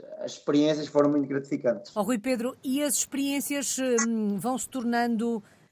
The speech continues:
Speaker 2: mais fáceis, os processos de adaptação vão se tornando mais fáceis à medida que vão acontecendo. O Rui Pedro dava aqui o exemplo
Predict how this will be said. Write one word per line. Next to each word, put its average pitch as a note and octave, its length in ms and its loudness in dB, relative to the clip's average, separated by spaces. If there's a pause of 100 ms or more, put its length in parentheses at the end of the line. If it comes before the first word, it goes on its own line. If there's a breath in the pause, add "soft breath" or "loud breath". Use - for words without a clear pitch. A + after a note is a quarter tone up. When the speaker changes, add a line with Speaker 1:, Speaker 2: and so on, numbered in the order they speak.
(120)
Speaker 2:
mais A#3+ 340 2
fáceis, G#3+ 480 0
os G3 140 6
processos A#3+ 460 -2
de A#3+ 60 -4
adaptação A3+ 560 -2
vão A3+ 200 -2
se A#3 100 -8
tornando A3+ 380 -2
mais G#3+ 240 -2
fáceis G3+ 420 -4
à G#3 100 -2
medida G3+ 360 -2
que G3 240 -2
vão G3 320 -2
acontecendo. F#3+ 760 0 (300 loud breath)
O G3+ 60 -2
Rui G#3 180 4
Pedro B3 260 2
dava A3+ 220 4
aqui A3+ 200 -2
o A3+ 80 -2
exemplo A#3 640 0